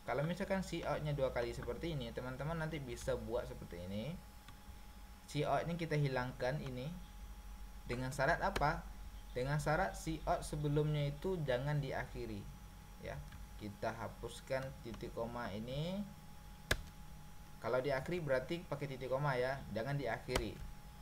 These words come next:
Nah, kita kembalikan dia ke sini, buat satu baris.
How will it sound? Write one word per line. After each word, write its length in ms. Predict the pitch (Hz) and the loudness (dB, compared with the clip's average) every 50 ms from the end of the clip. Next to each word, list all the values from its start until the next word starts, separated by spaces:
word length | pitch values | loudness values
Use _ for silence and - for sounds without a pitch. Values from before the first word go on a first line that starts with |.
| - - - 107 | -12 -8 -4 -2
Nah, 140 | 98 101 104 | -2 -2 -2
kita 800 | - 110 104 - - - 117 110 110 107 107 104 101 92 87 - - - - - | -2 -2 -2 -2 0 2 2 4 4 4 4 4 2 0 -2 -6 -8 -6 -6 -6
kembalikan 480 | - 117 113 110 107 113 - 139 135 131 | -4 -2 -2 -2 -2 0 0 -2 -2 0
dia 160 | 117 123 123 | 0 0 2
ke 80 | - - | 2 0
sini, 480 | - 117 110 110 120 131 156 185 226 - - - - - - - - | -2 -2 -4 -2 -2 0 0 -2 -2 -4 -6 -8 -8 -10 -10 -8 -4
buat 160 | 101 104 104 | -4 -4 -4
satu 160 | - 120 104 120 113 | -4 -4 -4 -4 -2
baris. 400 | 113 113 110 113 117 147 196 208 | 0 0 0 2 0 0 -2 -2